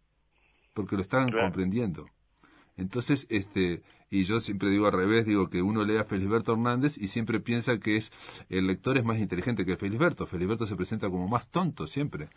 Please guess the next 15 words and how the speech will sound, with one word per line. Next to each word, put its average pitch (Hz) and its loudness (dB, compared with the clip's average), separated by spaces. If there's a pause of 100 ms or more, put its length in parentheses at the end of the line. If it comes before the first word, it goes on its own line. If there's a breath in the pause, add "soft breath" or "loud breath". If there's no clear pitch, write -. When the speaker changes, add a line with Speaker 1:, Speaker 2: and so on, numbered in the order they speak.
(340 loud breath)
Speaker 1:
el, 90 -12
y 73 -12
lo 80 -6
cual 101 4 (180)
no 90 -2
es 90 -2
cierto 135 4
realmente, 87 -2
¿no? 95 -2
La 95 -2
inteligencia 80 -6
de 82 -4
Felisberto 92 -2
era 101 0 (360 loud breath)
suprema, 123 2